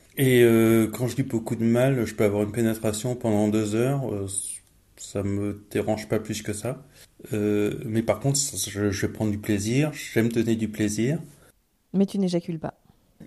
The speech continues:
Speaker 1: Mais je n'éjacule pas.
Speaker 2: Et tu sais pourquoi ?
Speaker 1: Euh... J'ai, alors, j'ai une, euh, malformation neurologique, donc ça peut être une explication.
Speaker 2: Ouais.
Speaker 1: J'ai été voir un médecin qui m'a dit que,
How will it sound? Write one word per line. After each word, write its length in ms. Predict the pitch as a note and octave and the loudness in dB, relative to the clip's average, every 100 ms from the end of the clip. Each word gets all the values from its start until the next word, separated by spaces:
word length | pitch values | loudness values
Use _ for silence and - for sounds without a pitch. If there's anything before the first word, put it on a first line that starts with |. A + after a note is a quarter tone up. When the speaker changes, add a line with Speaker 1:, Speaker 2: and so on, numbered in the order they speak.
| - | 2
Speaker 1:
Mais 140 | C#3+ | 4
je 100 | C3+ | 4
n'éjacule 460 | B2 A#2 B2+ B2 A2+ | 2 2 2 0 -6
pas. 180 | - - _ _ _ _ _ _ | -10 -16 _ _ _ _ _ _
Speaker 2:
Et 100 | F#3 | -2
tu 260 | F3+ - F#3 | -2 -4 -6
sais 140 | - | -4
pourquoi ? 500 | F#3+ F3+ - G#3 - _ _ _ _ - | -4 -2 0 -2 -4 _ _ _ _ 10
Speaker 1:
Euh... 560 | E3+ E3 E3+ E3+ E3+ D#3+ C#3+ - - - - - D#3+ | 12 12 12 12 12 10 6 -4 -12 -12 -16 -10 -6
J'ai, 240 | C#3+ - | -4 0
alors, 260 | D3+ D3 D3 | 4 4 2
j'ai 260 | C#3 D3+ D3 | 0 0 2
une, 140 | C#3+ | 4
euh, 500 | C#3 C3+ C3 B2+ A#2+ G#2 - _ _ _ _ _ - | 4 2 0 -2 -4 -6 -14 _ _ _ _ _ -10
malformation 840 | B2+ B2 B2+ C3+ C3+ C3+ C3 C#3+ C#3 | -2 -2 0 2 4 2 2 2 4
neurologique, 760 | C3+ C3+ C3+ A#2+ C#3 - - | 6 6 4 2 -4 -6 -10
donc 200 | - A2+ | -8 -8
ça 220 | - - A#2+ | -8 -2 -2
peut 180 | A#2+ | 2
être 140 | C#3+ C#3+ | 2 2
une 100 | C3+ | -2
explication. 680 | C3+ - A#2+ A#2 - A#2+ D3+ - _ _ _ - | -4 -8 -6 -4 -4 -6 -8 -10 _ _ _ -4
Speaker 2:
Ouais. 200 | F3 F3+ - _ _ _ - - - - | -2 -2 -8 _ _ _ -20 -20 -16 -2
Speaker 1:
J'ai 100 | B2+ | 0
été 160 | B2+ | 2
voir 240 | A#2+ B2+ B2 | 4 4 4
un 60 | |
médecin 380 | B2+ B2+ - C3+ | 2 2 4 2
qui 160 | C3 A#2+ | 2 0
m'a 140 | A2 | 0
dit 300 | G#2+ A2+ A2+ | 0 -2 -4
que, 640 | - A2 G#2+ G#2 G2+ G2 | -4 0 0 0 -2 -4